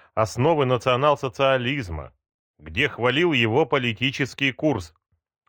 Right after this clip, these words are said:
Сразу после войны Алоис Худал начал посещать лагеря для интернированных,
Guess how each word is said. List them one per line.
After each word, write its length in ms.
Сразу 480
после 360
войны 600
Алоис 540
Худал 420
начал 420
посещать 580
лагеря 460
для 220
интернированных, 880